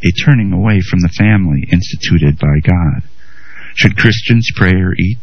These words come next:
at the civil altars or tables of those fathers of the earth, or pray to the Father who is in heaven, that ye may eat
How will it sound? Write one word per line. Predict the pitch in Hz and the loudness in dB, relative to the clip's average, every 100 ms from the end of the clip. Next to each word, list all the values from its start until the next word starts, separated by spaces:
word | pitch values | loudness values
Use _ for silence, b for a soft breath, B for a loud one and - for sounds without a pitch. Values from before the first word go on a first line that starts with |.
| - - | -8 -2
at | 85 | -2
the | - | -2
civil | - 107 95 | 0 2 2
altars | 95 92 - 107 117 | 2 0 0 0 0
or | 82 | 0
tables | - 98 101 107 | 0 0 0 0
of | 101 | 0
those | 92 92 98 | 2 2 0
fathers | - 80 90 95 95 B B B B B - - - - - - | 0 0 2 0 -2 B B B B B -12 -12 -12 -12 -2 2
of | 92 | 2
the | 95 - | 2 2
earth, | 87 120 - - b b b - | 2 2 -2 -10 b b b -2
or | 98 | -2
pray | - 98 | 0 0
to | 95 95 | 0 0
the | 90 | -2
Father | 82 80 82 | 0 0 0
who | 85 | 0
is | 82 76 | -2 -2
in | 73 | -2
heaven, | - 131 - - - - - - B B - | 0 0 0 -10 -12 -12 -12 -12 B B 0
that | 90 85 | 0 2
ye | 107 | 0
may | 110 110 | 2 2
eat | 107 92 120 | 2 2 2